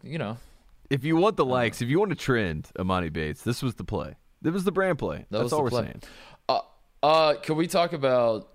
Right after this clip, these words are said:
Speaker 1: our good friend Mark Gottfried?
Speaker 2: Please.
Speaker 1: And, uh, flying too close to the
Speaker 2: Mm.
Speaker 1: sun, as we love to, to mention on the show.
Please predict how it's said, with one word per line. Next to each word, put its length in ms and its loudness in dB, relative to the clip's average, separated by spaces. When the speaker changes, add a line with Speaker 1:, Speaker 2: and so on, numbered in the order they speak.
Speaker 1:
our 80 0
good 160 -2
friend 220 -6
Mark 200 -4
Gottfried? 400 -6
Speaker 2:
Please. 460 -4
Speaker 1:
And, 440 -8
uh, 520 -4
flying 400 -6
too 160 -10
close 240 -6
to 60 -8
the 60 -4
Speaker 2:
Mm. 80 -4
Speaker 1:
sun, 260 -6
as 160 -12
we 440 -10
love 240 -8
to, 320 -10
to 160 -20
mention 320 -14
on 100 -14
the 60 -14
show. 240 -16